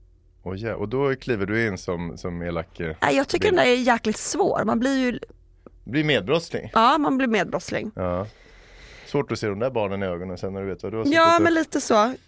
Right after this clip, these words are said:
Speaker 2: Ja, men som sagt, det prasslar som aldrig förr. Och det
Speaker 1: Mm.
Speaker 2: kanske inte är så jävla konstigt. Vi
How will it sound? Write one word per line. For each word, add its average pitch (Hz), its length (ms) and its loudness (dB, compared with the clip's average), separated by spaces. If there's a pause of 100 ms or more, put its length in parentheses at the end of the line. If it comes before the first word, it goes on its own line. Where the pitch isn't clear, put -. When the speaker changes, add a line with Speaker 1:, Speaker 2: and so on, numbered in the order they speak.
(300)
Speaker 2:
Ja, 330 40 6
men 359 320 4
som 302 140 2
sagt, 247 180 0
det - 80 0
prasslar - 520 0
som 208 200 -2
aldrig 165 220 0
förr. - 360 -6 (120)
Och 269 100 2
det 285 60 0
Speaker 1:
Mm. - 40 0
Speaker 2:
kanske 339 180 2
inte - 320 -2
är 339 200 4
så - 140 -2
jävla 220 300 2
konstigt. - 640 -6
Vi 294 140 0